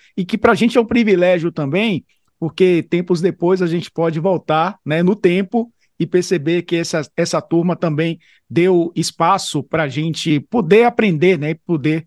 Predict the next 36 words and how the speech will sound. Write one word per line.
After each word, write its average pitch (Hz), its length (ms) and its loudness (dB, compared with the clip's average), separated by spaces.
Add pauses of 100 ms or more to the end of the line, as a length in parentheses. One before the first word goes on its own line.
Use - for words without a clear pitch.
(120)
conversar, 165 520 0
e 160 60 0
pelo 190 220 2
título 165 340 -2
aí 151 100 0
do 156 80 -4
episódio 147 400 -4
você 147 220 -4
já 143 100 0
sabe 139 340 -2 (380)
quem 151 100 -2
é 147 40 0
o 147 60 0
nosso 143 200 -2
personagem, 143 480 -2
a 139 40 -2
gente 147 200 -4
vai 143 120 2
apresentar 135 380 -2
ele 143 120 2
já 165 160 -2
já, 180 320 0
porque, 247 580 0 (680)
é, 143 320 -4
estou 175 800 2 (140)
vendo, 175 420 0
vocês 156 300 -2
não 180 100 -2
estão 165 300 -2
vendo, 208 260 0
mas 202 140 0
estou 196 220 -2
vendo 214 520 0 (120)
um 214 200 2
belo 208 380 2
homem 180 540 0